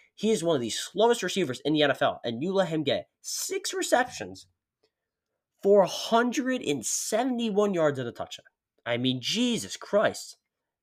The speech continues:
He's slow. He's slow. And then there's, there's no excuses. They've got no pressure on Mayfield.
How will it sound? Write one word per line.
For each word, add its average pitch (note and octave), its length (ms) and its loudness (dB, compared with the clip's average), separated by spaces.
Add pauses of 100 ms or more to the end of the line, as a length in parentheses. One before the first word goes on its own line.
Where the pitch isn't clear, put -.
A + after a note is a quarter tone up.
(100)
He's A#3 460 -2
slow. - 800 -2 (800)
He's C4 260 2
slow. A3 500 0 (1080)
And G3+ 120 6
then A3+ 100 8
there's, A3+ 220 2
there's G#3 280 -4
no A3+ 160 8
excuses. A#3 480 0
They've G#2+ 300 -4
got A2+ 240 0
no F3 160 4
pressure G3 380 4
on F3+ 180 2
Mayfield. C#3 540 2